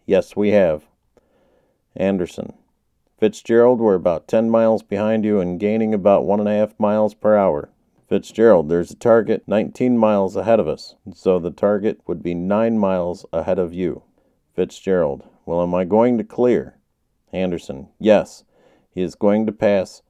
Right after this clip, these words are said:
to the west of you. Fitzgerald, well, fine. Anderson, by the way, Fitzgerald, how are you making out with your problem? Fitzgerald, we are holding our own.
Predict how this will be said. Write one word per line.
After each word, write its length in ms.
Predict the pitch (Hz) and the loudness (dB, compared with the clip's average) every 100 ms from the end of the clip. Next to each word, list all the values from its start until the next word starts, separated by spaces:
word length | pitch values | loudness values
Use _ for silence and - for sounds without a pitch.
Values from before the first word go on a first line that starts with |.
| _ - | _ -10
to 140 | 87 | -6
the 80 | 92 | 0
west 380 | 104 110 - 85 | 2 2 0 -8
of 120 | 76 | -8
you. 200 | 69 - _ _ _ _ _ _ _ _ _ _ _ _ _ - | -14 -18 _ _ _ _ _ _ _ _ _ _ _ _ _ -10
Fitzgerald, 640 | 87 - - 90 76 73 - 78 | -10 -8 -2 0 0 -4 -14 -6
well, 240 | 85 104 | 0 0
fine. 460 | - 101 80 - - _ _ _ _ _ _ _ _ _ _ _ _ _ - | 0 -4 -4 -8 -20 _ _ _ _ _ _ _ _ _ _ _ _ _ -4
Anderson, 540 | 98 80 73 - - _ _ _ | -4 -4 -8 -16 -18 _ _ _
by 180 | 98 104 | 0 2
the 80 | 107 | 4
way, 240 | 107 95 | 4 4
Fitzgerald, 640 | - 90 - - 90 85 90 | 0 -6 -6 -2 0 0 0
how 180 | 92 | -2
are 120 | 98 98 | 0 0
you 160 | 95 | -2
making 340 | 98 95 95 98 | -2 -4 -2 -2
out 140 | 82 | -2
with 120 | 82 | -2
your 120 | 85 | -6
problem? 520 | - 104 98 82 67 - _ _ _ _ _ _ _ _ - | 0 2 2 0 -8 -12 _ _ _ _ _ _ _ _ -4
Fitzgerald, 720 | 101 - - 101 85 67 - _ _ _ _ _ | -4 -4 -4 0 0 -2 -8 _ _ _ _ _
we 140 | 82 | -4
are 140 | 76 73 | -4 -2
holding 380 | 87 95 101 101 | 0 2 2 2
our 240 | 98 98 | 2 2
own. 280 | 85 71 | 0 -2